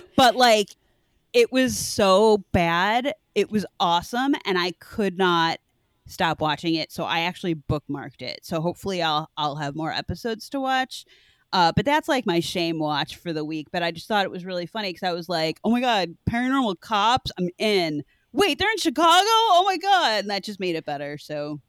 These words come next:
Speaker 1: Wait, is this, like, a scripted T V show, or is this, like, a reality T V show? Is this actual cops being filmed, or is this a scripted show?
Speaker 2: No, it's a reality show, quote unquote.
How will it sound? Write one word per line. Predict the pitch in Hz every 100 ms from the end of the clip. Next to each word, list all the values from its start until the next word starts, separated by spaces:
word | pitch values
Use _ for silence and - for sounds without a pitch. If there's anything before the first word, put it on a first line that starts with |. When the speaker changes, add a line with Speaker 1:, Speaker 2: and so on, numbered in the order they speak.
| -
Speaker 1:
Wait, | 226 226 220 233 277 233 -
is | 262 240
this, | 285 277
like, | 294 294 - _ _ _ _ _ _ _
a | -
scripted | - - - 233 240 240 302 330
T | 294 320 330
V | 359
show, | 339 370 381
or | - 247 240
is | 233
this, | 233 220
like, | 226 214
a | 214
reality | 208 208 196 190 185 185
T | - 180
V | 175
show? | 180 170 160
Is | 190
this | 220 208
actual | 196 190 - 220 214 208
cops | - 190 185 196 -
being | - 202 196 190
filmed, | - 196 208 214 214 -
or | 202 196
is | 190
this | 185 - - -
a |
scripted | - - 185 - 180
show? | - 233
Speaker 2:
No, | 254 247
it's | 247 320
a |
reality | 320 349 285 240 262 269 285
show, | - 294 285 285
quote | - 302 285
unquote. | 285 - 302 277